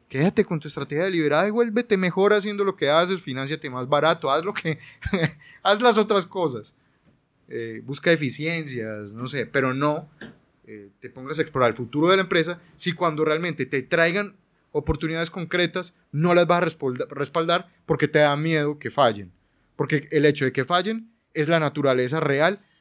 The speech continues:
de la estrategia emergente. Muchas cosas no van a funcionar. Entonces, entonces, si estás evitando fallar,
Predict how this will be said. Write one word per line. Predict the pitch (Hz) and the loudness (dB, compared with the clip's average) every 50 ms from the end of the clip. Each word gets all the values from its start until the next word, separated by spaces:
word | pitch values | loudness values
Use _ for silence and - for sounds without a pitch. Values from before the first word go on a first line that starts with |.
| _ _ _ _ _ | _ _ _ _ _
de | _ 131 123 120 185 196 214 247 240 - | _ -10 -2 0 2 2 2 0 -2 -4
la | 139 139 | -4 -4
estrategia | 131 - 135 131 - 135 123 139 143 | -2 -2 -4 -2 0 0 0 0 0
emergente. | 143 135 123 113 123 127 117 110 - - 92 _ _ _ _ _ _ _ _ _ _ _ _ _ _ _ _ _ _ _ _ - | 0 -2 -2 -2 -4 -4 -6 -6 -10 -14 -20 _ _ _ _ _ _ _ _ _ _ _ _ _ _ _ _ _ _ _ _ -6
Muchas | 127 151 147 - 165 165 | -4 -2 2 2 0 2
cosas | - 185 180 185 - - | 4 2 2 2 2 -2
no | 127 131 131 | -2 0 0
van | 131 139 | 0 0
a | 135 | -2
funcionar. | 139 123 110 117 110 110 113 101 90 _ _ _ _ _ _ | -6 -6 -8 -6 -6 -6 -6 -8 -8 _ _ _ _ _ _
Entonces, | _ - - - - | _ -20 -18 -14 -10
entonces, | 151 143 - 139 131 135 120 - | -10 -8 -4 2 4 4 4 4
si | - - - - 135 127 117 117 - - - _ - | 2 -4 -2 2 2 2 2 0 -4 -20 -14 _ -4
estás | 113 - - - 143 151 156 | -4 -2 0 2 2 4 4
evitando | 202 196 180 156 - 160 143 131 120 117 | 4 2 2 2 2 0 0 0 -2 -4
fallar, | 110 135 143 143 165 156 - - - | -2 0 0 2 4 2 2 2 -2